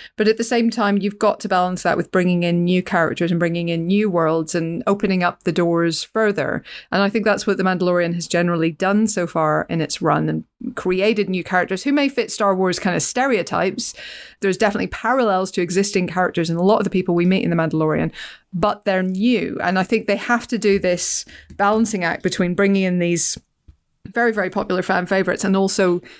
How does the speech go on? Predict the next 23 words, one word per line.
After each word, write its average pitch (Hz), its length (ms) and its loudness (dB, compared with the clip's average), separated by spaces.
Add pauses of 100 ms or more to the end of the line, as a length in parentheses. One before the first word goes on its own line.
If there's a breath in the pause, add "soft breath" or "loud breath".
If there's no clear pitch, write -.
(180 loud breath)
going 196 320 2
in 185 140 0
new 185 160 2
directions, 185 480 -2
because 208 280 0
apart 220 240 0
from 202 120 0
anything 180 220 -2
else, 190 200 0
as 196 180 0
you 196 60 0
say, 202 300 0
it - 200 -6
gives 202 320 2
a 185 80 0
reason 185 480 0
for 180 140 -2
those 175 180 2
characters - 480 0
not 185 320 2
to - 100 -8
be 180 240 2
there 151 440 0